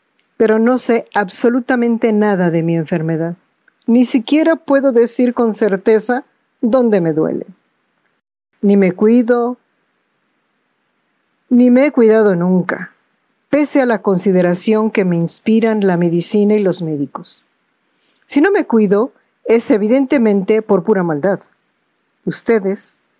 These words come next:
seguramente no lo comprenderán. Yo sí que lo comprendo. Claro que no puedo explicarles a quién hago daño al obrar con tanta maldad.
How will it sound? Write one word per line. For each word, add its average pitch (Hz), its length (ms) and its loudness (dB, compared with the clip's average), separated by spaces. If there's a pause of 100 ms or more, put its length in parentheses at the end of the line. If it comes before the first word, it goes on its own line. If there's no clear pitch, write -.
(180)
seguramente 254 840 0
no 233 120 2
lo 233 160 0
comprenderán. 170 840 -2 (500)
Yo 180 540 -2
sí 233 280 -2
que 180 160 -2
lo 151 140 -2
comprendo. 160 760 -4 (640)
Claro 262 400 0 (360)
que - 100 0
no 269 100 2
puedo 285 220 2
explicarles 202 1300 -2
a 175 100 -2
quién 214 260 -2
hago 190 240 -2
daño 190 400 -2
al 160 120 0
obrar 170 420 -2
con 170 220 -8
tanta 185 440 -4
maldad. - 460 -12